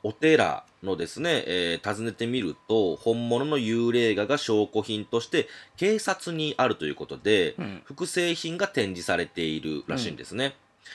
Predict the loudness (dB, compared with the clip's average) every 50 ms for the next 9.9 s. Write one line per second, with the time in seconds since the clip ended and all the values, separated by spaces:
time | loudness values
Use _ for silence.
0 | -20 -20 -4 0 2 2 2 2 2 2 2 2 2 0 -4 -8 -10 -4 -2 0
1 | 0 2 0 -2 -6 -6 -4 0 0 0 2 2 2 4 4 4 2 2 -2 -2
2 | 0 0 0 0 -2 0 0 -2 -2 0 -2 -2 -2 0 0 0 2 2 0 -2
3 | -2 -2 -2 -2 -4 -2 -2 -2 0 0 -2 -2 -4 0 2 4 4 4 4 2
4 | 0 -4 -6 -6 -8 -6 -2 -2 -2 -2 -2 -8 -12 -16 -16 -16 -16 -16 -2 0
5 | 0 0 0 -4 -6 -4 -2 -2 0 4 6 6 6 4 2 0 -2 -2 0 0
6 | -2 0 2 2 0 0 -4 -8 -10 -10 0 2 2 2 2 -2 -4 -2 0 2
7 | 2 2 2 0 -2 -4 -6 -8 -8 -4 -2 -2 -2 -2 -2 -4 -4 -4 -6 _
8 | _ _ -12 -12 -12 -14 -12 -10 -10 -10 -10 -12 -16 -18 -10 _ -6 -6 -6 -6
9 | -10 -14 -20 -20 -20 -20 _ -4 0 0 0 0 2 4 4 4 4 2